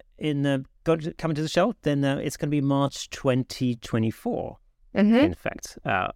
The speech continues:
Speaker 1: over
Speaker 2: Book,
Speaker 1: at
Speaker 2: book those hotels quickly 'cause they get full up. So.
Speaker 1: <laughs> Oh, my God.
Speaker 2: <laughs>
Speaker 1: Yeah, I had a, I had a bit of a thing. I actually got upgraded to my hotel, luckily.
Speaker 2: Oh, really?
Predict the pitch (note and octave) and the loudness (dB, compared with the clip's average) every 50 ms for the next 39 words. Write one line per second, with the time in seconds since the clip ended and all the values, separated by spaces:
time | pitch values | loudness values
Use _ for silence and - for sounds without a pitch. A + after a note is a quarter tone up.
0 | - - - A2 - - - C3 C3+ - A#3+ A#3 - - - A#3 A3 A3 - - | -6 -4 0 2 4 4 4 2 0 2 2 2 2 4 4 4 4 4 4 2
1 | A#3 A3 A3 - A#3 A3 A3 A3+ A#3+ A3 - - A3+ - - A3 A#3 C4 C#4+ - | 2 0 2 2 4 6 6 6 4 2 0 -2 -2 0 2 4 4 4 4 0
2 | A3 - A3 G3+ - F3+ - - _ F3+ F3+ G3 G#3+ C#4+ C4 B3 A3+ G#3+ - A3 | 0 0 0 0 0 -2 -4 -2 _ 0 4 6 6 6 6 4 -2 0 4 6
3 | G#3+ B3 - - - C4+ - - F4+ F4 - - - - D4+ B3+ - C#4 D4 - | 6 6 8 8 8 8 8 6 4 4 4 4 0 2 2 4 4 4 4 4
4 | - B3 B3+ B3 - _ _ _ _ _ _ - - - - B2+ A2+ A#2+ B2 D3 | 4 2 2 2 0 _ _ _ _ _ _ -20 -20 -8 -2 0 2 4 4 4
5 | F#3 - C#3+ - F#3 E3 D#3+ E3+ D3+ C3 A2+ D3+ - C#3 C3 C#3+ D#3+ G#3+ A3 - | 4 4 4 4 2 2 4 2 0 0 -2 0 0 0 2 4 2 2 2 2
6 | F#3 D#3 - E3+ - - - C3+ G#2 G#2 F#2+ G2 G2 F#2 G2 F2+ - F#2+ F2 F#2 | 0 0 0 0 0 2 0 2 2 0 -4 -4 -6 -6 -6 -6 -4 -4 -4 -4
7 | - _ _ _ _ A2 G2+ F#2+ - F#2 F#2+ G#2+ A2+ - _ G3+ G#3 G#3 G#3+ C#4 | -6 _ _ _ _ -4 -4 -2 -2 -4 -4 -6 -8 -4 _ 2 4 4 4 4
8 | F#4+ | 4